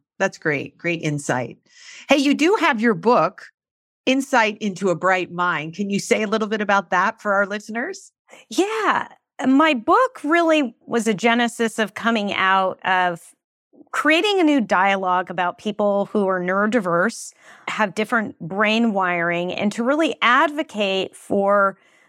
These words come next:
Speaker 2: looking at individuals from their strengths rather than their weaknesses. And neurodiversity really encompasses about twenty percent of our population.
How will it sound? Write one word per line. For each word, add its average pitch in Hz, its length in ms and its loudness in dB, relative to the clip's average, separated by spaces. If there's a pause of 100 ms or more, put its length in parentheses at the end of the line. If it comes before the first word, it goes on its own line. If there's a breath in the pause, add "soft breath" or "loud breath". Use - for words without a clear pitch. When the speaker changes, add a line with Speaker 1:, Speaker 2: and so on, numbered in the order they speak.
(140 soft breath)
Speaker 2:
looking 277 540 2
at 247 200 2
individuals 196 840 -4
from 202 280 0
their 190 140 -2
strengths - 720 -6
rather 185 360 0
than 170 140 -4
their 165 160 -2
weaknesses. - 920 -6 (440 soft breath)
And 220 220 2
neurodiversity 233 800 2
really 220 300 -2
encompasses 208 1000 -2
about 185 300 0
twenty 220 360 0
percent 214 380 -2
of 196 100 -2
our 180 120 0
population. 262 1080 0